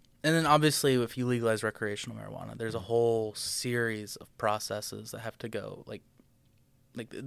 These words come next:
Speaker 1: the government's gonna be working a lot
Speaker 2: Mm-hmm.
Speaker 1: afterwards to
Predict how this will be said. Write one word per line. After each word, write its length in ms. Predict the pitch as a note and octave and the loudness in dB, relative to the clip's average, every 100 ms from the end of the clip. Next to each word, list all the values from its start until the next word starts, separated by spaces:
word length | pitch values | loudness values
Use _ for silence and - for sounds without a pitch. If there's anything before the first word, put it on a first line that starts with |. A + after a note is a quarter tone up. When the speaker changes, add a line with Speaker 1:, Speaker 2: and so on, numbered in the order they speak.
| C3 | -6
Speaker 1:
the 100 | C3+ | 2
government's 360 | D#3 E3+ D#3+ C3 | 4 6 4 2
gonna 120 | B2+ | 0
be 60 | A#2 | 0
working 460 | A2 A2 - G2+ - | 4 2 2 -8 -6
a 80 | G#2 | -4
lot 500 | G#2 G2+ - - - - | -4 -6 -8 -10 -16 -6
Speaker 2:
Mm-hmm. 100 | - | 0
Speaker 1:
afterwards 560 | A2 G#2+ G2+ F2 - - | 0 0 -4 -6 -12 -14
to 360 | A#2+ G#2 G2+ | -10 -8 -8